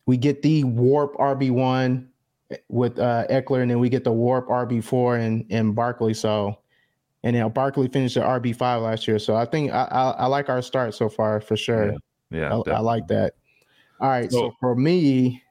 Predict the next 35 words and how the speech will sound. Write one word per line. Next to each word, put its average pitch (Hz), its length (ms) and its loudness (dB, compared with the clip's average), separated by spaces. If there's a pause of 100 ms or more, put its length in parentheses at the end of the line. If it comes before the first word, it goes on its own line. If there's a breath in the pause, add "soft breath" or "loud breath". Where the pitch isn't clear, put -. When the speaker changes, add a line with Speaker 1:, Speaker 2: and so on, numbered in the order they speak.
(260)
Speaker 2:
yeah, 113 200 2
what, 123 340 0
what 143 180 2
are 143 60 -2
we 139 140 2
looking 123 340 0
at 95 140 -2
next? 101 520 -4
So 101 520 -2
it'll 107 160 0
be 107 160 -2
picks - 680 -6
twenty. 113 400 0
It'll 107 160 0
be 101 120 -2
what, 92 300 -2
uh, 92 160 0
picks - 340 -6
the, 98 120 -2
uh, - 1200 -4 (220)
let's 85 320 -4
see. 80 240 -6 (100)
Speaker 1:
With - 100 -8 (120)
thirty-two 135 540 2
and 135 120 0
thirty-three? 143 640 2 (100)
Thirty-three, 139 560 0
yeah, 123 220 2
Speaker 2:
Thir-, 135 220 0
Speaker 1:
thirty-two, 143 200 -4
Speaker 2:
thirty. 117 240 0
Speaker 1:
thirty-three. 156 340 0 (320)
Speaker 2:
Yeah, 101 140 2
it'll 110 120 2
be, 117 120 0